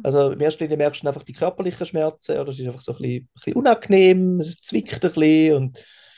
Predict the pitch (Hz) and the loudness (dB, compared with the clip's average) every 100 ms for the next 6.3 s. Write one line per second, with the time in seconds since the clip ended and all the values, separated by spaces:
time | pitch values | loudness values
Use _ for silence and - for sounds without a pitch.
0 | _ _ - 139 147 147 143 - 135 131 | _ _ -2 -2 -2 -4 -6 -6 -6 -8
1 | - _ _ _ _ _ 139 143 139 156 | -14 _ _ _ _ _ -4 -4 -2 -2
2 | 214 - 170 185 - 180 175 - - _ | -4 0 0 0 -4 -4 -4 -8 -20 _
3 | _ _ _ - - _ _ - 143 147 | _ _ _ -20 -20 _ _ -2 2 4
4 | 147 147 147 - _ 160 156 139 147 156 | 4 2 -2 -6 _ -16 -6 -2 -2 -2
5 | - 185 - - 151 143 160 160 151 135 | -6 -8 -8 -2 2 2 2 0 -2 -8
6 | 147 135 135 | -12 -12 -14